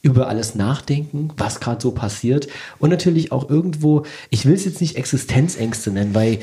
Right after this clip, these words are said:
die meisten Künstler, mit denen ich spreche, auch im Rahmen des Podcasts, haben wir die letzten Folgen festgestellt, die haben einen Plan B. Die machen auch über ihre Kunst hinaus andere Dinge, die sie am Leben erhalten. Dennoch ist es schon schwierig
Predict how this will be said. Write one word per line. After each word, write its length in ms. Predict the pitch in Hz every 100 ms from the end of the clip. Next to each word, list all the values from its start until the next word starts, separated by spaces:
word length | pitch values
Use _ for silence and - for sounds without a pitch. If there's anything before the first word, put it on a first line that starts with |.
| - -
die 80 | 127
meisten 440 | 120 165 185 -
Künstler, 360 | - 160 165 156
mit 140 | 139
denen 120 | 131 123
ich 140 | 131
spreche, 400 | - 147 165 127
auch 80 | 113
im 80 | 107
Rahmen 220 | 117 110
des 140 | 104
Podcasts, 600 | - 170 - 147 143 127
haben 120 | 131
wir 60 | 131
die 60 | 123
letzten 380 | 123 123 135
Folgen 280 | - 156 139
festgestellt, 640 | 143 165 - 107 104 110 - - - - - - _ _
die 140 | 117 110
haben 240 | 156 214
einen 240 | 123 101 98
Plan 400 | - 90 87 92
B. 340 | 101 98 92 - _ _ _
Die 80 | 131
machen 400 | 127 131 - 165
auch 320 | 123 120 -
über 240 | 175 170 156
ihre 260 | 143 131
Kunst 380 | 127 139 139 -
hinaus 480 | 123 110 120 139 -
andere 420 | 123 165 160 139
Dinge, 260 | - 123 113
die 140 | 113
sie 180 | 107 117
am 120 | 107
Leben 260 | 107 139 135
erhalten. 540 | 98 92 92 92 90 - -
Dennoch 260 | 117 135 123
ist 180 | 113
es 140 | 117 -
schon 220 | 117 123
schwierig 760 | - 120 123 120 107 - -